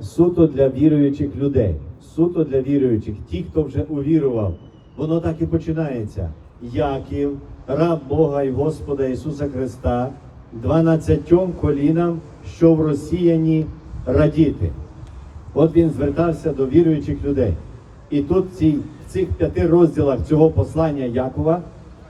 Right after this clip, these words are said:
прекрасне вчення для християнського життя. Як має жити дитина Божа, син Божий, дочка Божа. І я зачитаю одне із них. Це другий розділ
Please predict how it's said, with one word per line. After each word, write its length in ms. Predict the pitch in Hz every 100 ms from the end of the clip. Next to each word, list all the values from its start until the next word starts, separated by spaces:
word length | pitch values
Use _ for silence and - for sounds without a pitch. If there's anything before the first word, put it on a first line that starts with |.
| -
прекрасне 580 | 151 151 160 190 - 165
вчення 560 | 139 143 143 151 190 139
для 320 | 127 151 196 -
християнського 720 | - - 139 139 160 - 147 131
життя. 480 | 139 - 147 110 78 - - - -
Як 240 | 113 190 208 147
має 360 | 156 170 143
жити 480 | 110 156 175 175 160 - - - -
дитина 400 | 160 - 180 165
Божа, 420 | 156 156 120 90 - - - -
син 280 | 170 180 170
Божий, 340 | 156 131 120
дочка 420 | 120 165 160 151
Божа. 380 | 143 139 117 85 - - - - - -
І 120 | 139 139 127 139
я 160 | 196
зачитаю 520 | 165 170 - 175 156
одне 280 | 143 143 143
із 160 | 135 117
них. 220 | 127 98 - - - - - - - - - - - - - - - - - - - - - - - - - - - - - - - - - - - - - - - - - - - - - - -
Це 180 | 160 160
другий 300 | 175 156 151
розділ 500 | 151 139 151 170